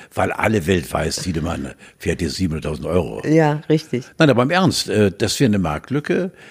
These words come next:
Speaker 1: Äh, ich müsste mir die Leute angucken, wenn sie transpirieren, ist nichts für mich und so, wenn sie irgendwie eklig aussehen.
Speaker 2: Ja, da musst
Speaker 1: Aber
Speaker 2: du durch.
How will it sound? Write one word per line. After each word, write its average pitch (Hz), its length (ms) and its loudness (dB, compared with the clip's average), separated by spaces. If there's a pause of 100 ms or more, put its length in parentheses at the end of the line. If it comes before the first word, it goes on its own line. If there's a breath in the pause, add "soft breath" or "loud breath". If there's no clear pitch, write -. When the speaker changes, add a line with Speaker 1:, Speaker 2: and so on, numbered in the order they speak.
(100)
Speaker 1:
Äh, 120 160 0
ich 92 80 -2
müsste 127 260 2
mir 123 60 4
die 104 80 2
Leute 101 260 2
angucken, 135 480 -2
wenn 107 120 0
sie 101 180 -2
transpirieren, 107 680 -2
ist 95 160 -4
nichts 110 140 -4
für 113 140 -4
mich 143 220 -6
und 135 120 -6
so, 117 160 -4
wenn 104 100 2
sie 95 180 -2
irgendwie 98 320 -4
eklig 117 280 -4
aussehen. 104 260 -6
Speaker 2:
Ja, 123 100 0
da 123 140 2
musst 131 220 2
Speaker 1:
Aber 147 80 2
Speaker 2:
du 151 80 0
durch. 127 260 -2